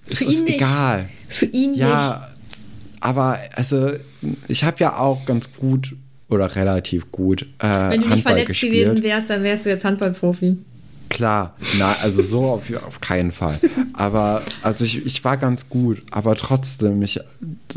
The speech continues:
Speaker 1: es macht natürlich Spaß, wenn du gewinnst, aber wir haben so oft halt immer in der Jugend zum Beispiel verloren,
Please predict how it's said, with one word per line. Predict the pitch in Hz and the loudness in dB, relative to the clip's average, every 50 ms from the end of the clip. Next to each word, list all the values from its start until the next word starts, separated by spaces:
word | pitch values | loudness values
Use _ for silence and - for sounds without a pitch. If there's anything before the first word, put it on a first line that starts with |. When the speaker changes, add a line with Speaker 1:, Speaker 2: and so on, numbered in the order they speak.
| - 175 - - - - - | -6 -6 -6 -12 -16 -8 -6
Speaker 1:
es | - - | -4 -2
macht | - 131 131 139 135 | 0 0 0 2 0
natürlich | 135 120 131 - 135 120 113 | 0 -2 0 -2 -4 -2 -4
Spaß, | - - 113 107 117 135 135 135 | -2 0 0 2 2 0 0 0
wenn | 117 110 | 0 -2
du | 110 | -2
gewinnst, | 107 - 104 98 107 113 123 143 165 175 - - - - - - - - - - - - - - | -2 -6 -6 -2 0 2 2 2 0 -2 -6 -10 -14 -18 -20 -20 -20 -20 -20 -20 -20 -20 -12 -4
aber | - 113 120 123 117 | -2 2 2 2 2
wir | 131 123 117 | 2 0 2
haben | 131 123 123 117 | 2 2 2 0
so | 113 - 151 160 160 | 0 2 0 0 0
oft | 151 147 147 139 - - | 0 -2 -2 -2 -2 0
halt | 143 135 131 131 135 | 0 0 0 0 0
immer | 135 135 135 139 | 0 0 0 0
in | 135 117 | 0 0
der | 110 107 | 0 0
Jugend | 104 - 143 170 196 196 143 113 | 0 0 0 0 2 0 0 0
zum | - - 95 | 0 -2 -2
Beispiel | 87 87 90 90 90 90 - - - 104 110 117 131 135 135 - - - - - - | -2 0 0 0 0 0 -2 -2 0 0 2 2 0 -2 -4 -6 -12 -16 -20 -20 -20
verloren, | - - - 110 98 113 123 151 170 165 156 - - 104 107 123 139 135 135 | -8 -2 0 0 2 2 2 2 2 0 -2 -2 -4 -4 -2 -2 -2 -4 -6